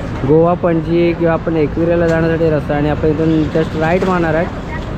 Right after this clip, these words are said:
ते बरोबर आपल्याला मुंबई गोवा, इथून सरळ रस्ता फक्त, अ, मुंबई गोवाला जाणार आहे. So, थोडाफार उशीर झाला. आता वाजलेत किती वाजले तर?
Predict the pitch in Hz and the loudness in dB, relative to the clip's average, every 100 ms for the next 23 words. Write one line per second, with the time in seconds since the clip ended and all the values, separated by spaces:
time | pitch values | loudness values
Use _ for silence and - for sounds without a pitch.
0 | - - 160 156 156 170 170 175 180 185 | -8 -4 0 2 2 2 0 0 0 0
1 | 165 165 170 165 160 165 160 160 165 165 | 0 0 2 2 0 -2 -2 0 0 0
2 | 165 165 160 175 170 170 170 170 151 156 | 0 -2 -2 0 0 0 0 -2 0 0
3 | 165 175 170 170 160 151 139 120 - - | 2 2 2 2 0 -2 -4 -4 -6 -6
4 | - - - - - - - 156 165 170 | -6 -6 -6 -4 -4 -4 -2 0 2 2
5 | 170 170 175 135 135 - - - - - | 2 0 -2 -4 -4 -4 -6 -6 -6 -6
6 | - - 139 156 180 202 208 185 220 208 | -4 -4 -2 0 0 0 0 -2 -2 0
7 | 185 196 196 190 180 151 175 190 208 196 | 0 0 -2 -2 -2 -4 -4 -4 -4 -2
8 | 165 147 151 180 | -2 -2 -4 -4